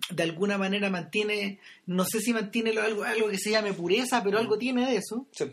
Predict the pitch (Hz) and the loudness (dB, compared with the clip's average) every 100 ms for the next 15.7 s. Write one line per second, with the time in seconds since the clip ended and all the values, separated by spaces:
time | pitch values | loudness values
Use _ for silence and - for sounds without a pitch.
0 | - - - 190 202 233 - - - - | -8 -18 -6 -4 -4 -6 -16 -20 -20 -6
1 | 160 175 185 190 196 190 185 180 202 208 | -2 0 0 0 0 -2 0 0 2 2
2 | 196 190 185 214 208 220 196 233 226 233 | 2 0 0 -2 0 0 2 2 0 -2
3 | 208 180 190 202 202 196 185 208 202 - | -2 -4 -4 -6 -4 -2 0 2 0 -4
4 | 131 - _ _ _ _ _ - _ - | -12 -14 _ _ _ _ _ -20 _ -6
5 | 165 156 147 147 147 151 - 170 151 147 | 0 4 4 2 0 -4 -4 -2 0 0
6 | 143 143 147 - 226 - - 254 302 233 | 0 -2 -4 -10 -18 -10 -2 0 0 0
7 | 269 247 254 262 247 247 233 233 208 196 | 0 2 0 -2 -2 0 0 0 -2 2
8 | 262 220 202 220 196 208 202 - - _ | 2 2 0 0 0 -2 -4 -14 -20 _
9 | - 170 180 180 175 180 226 202 220 233 | -6 -4 -2 -2 -2 -4 -6 -4 -2 0
10 | 269 151 131 _ _ - 175 151 - - | 0 -2 -8 _ _ -6 -4 -4 -8 -18
11 | - - _ 202 190 226 196 254 240 247 | -20 -20 _ -2 0 0 0 0 0 0
12 | 226 208 190 185 175 165 160 156 151 156 | -2 -2 -2 0 -2 -4 -6 -8 -8 -6
13 | 180 196 208 185 190 208 180 214 233 226 | -4 -4 -2 -2 0 0 0 -2 -2 -4
14 | 220 202 220 220 240 170 135 - 156 160 | -6 -6 -6 0 0 0 -6 -12 -8 -6
15 | 147 135 - - 123 - - | -6 -8 -12 -8 0 0 0